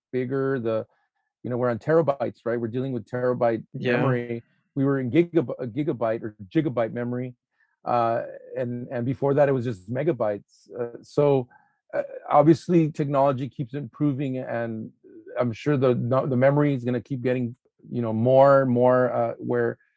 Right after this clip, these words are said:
Speaker 1: you could pretty much run anything, and, and that we're seeing that little by little.
Speaker 2: So number two, some of the negative aspects of this, number two is the cost. Like, these headsets,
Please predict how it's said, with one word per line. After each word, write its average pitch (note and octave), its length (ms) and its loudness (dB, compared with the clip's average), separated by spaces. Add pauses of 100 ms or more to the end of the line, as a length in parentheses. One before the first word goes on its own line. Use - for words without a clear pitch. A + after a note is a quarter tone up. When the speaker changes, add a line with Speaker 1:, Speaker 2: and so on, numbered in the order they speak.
(160)
Speaker 1:
you C#3+ 200 -2
could - 140 0
pretty C#3+ 160 0
much C3 180 0
run B2 200 -2
anything, A#2 540 -6 (120)
and, G#2+ 200 -6
and A2 280 -2 (680)
that A#2 140 2
we're B2+ 160 2
seeing C#3 300 4
that A2+ 240 4 (160)
little B2+ 200 0
by B2 160 4
little. A#2 420 2 (480)
Speaker 2:
So - 160 0
number F3 320 2
two, G#3+ 500 -4 (120)
some - 360 -2
of E3 60 2
the D3+ 80 4
negative C#3 420 4 (120)
aspects C3+ 460 -2
of C3+ 100 -6
this, C3 280 0
number C#3+ 200 4
two C#3 460 0
is B2+ 180 -6
the C#3 100 -14
cost. - 640 -2 (100)
Like, B2 220 0 (960)
these C#3+ 220 0
headsets, D#3+ 720 2